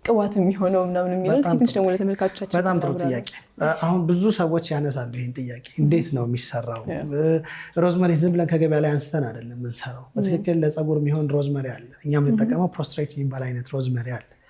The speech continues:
Speaker 2: ለፀጉር
Speaker 1: ኦኬ።
Speaker 2: አገልግሎት የሚውል። ዝም ብሎ
Speaker 1: ኦኬ።
Speaker 2: ከገበያ ላይ ተነስቶ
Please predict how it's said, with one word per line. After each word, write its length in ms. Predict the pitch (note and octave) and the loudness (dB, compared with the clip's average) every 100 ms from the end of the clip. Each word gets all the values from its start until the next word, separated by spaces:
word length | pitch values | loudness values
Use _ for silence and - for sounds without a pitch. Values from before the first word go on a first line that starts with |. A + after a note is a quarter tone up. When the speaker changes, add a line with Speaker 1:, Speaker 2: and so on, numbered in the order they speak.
| _ _ | _ _
Speaker 2:
ለፀጉር 440 | C3+ C#3 C3 D3 G3+ | -4 0 2 2 0
Speaker 1:
ኦኬ። 400 | G3+ - - G3+ | -2 -12 -6 -2
Speaker 2:
አገልግሎት 520 | C3+ C3 A#2+ B2 A#2 | 2 2 0 0 -2
የሚውል። 340 | B2+ A#2 A#2 - - | -4 -8 -10 -16 -20
ዝም 140 | - G3+ | -4 2
ብሎ 140 | D3+ | 2
Speaker 1:
ኦኬ። 60 | D3+ | 4
Speaker 2:
ከገበያ 320 | D3 D#3 D3 | 2 4 4
ላይ 120 | D3 | 2
ተነስቶ 340 | D3 C#3+ C#3 | 2 2 0